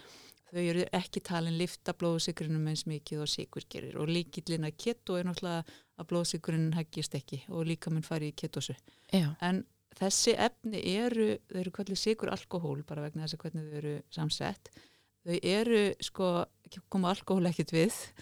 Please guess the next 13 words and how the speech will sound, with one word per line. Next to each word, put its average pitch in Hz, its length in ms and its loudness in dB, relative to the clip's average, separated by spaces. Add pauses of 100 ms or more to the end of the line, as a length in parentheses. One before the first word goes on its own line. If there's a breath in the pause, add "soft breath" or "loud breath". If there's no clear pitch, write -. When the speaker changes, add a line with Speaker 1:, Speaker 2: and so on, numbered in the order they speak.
(100)
Speaker 2:
Nei. 170 120 2
Speaker 1:
samt 185 300 4
eða 165 160 6
víni, 165 360 8 (160 loud breath)
Speaker 2:
Já. 185 180 -6 (140)
Speaker 1:
en 175 220 0
hérna, 175 500 2 (240)
en 180 180 -2
þau 214 140 4 (180)
sem 233 180 0
sagt 220 300 0 (460)
hafa 196 580 0
svolítið, 190 420 -2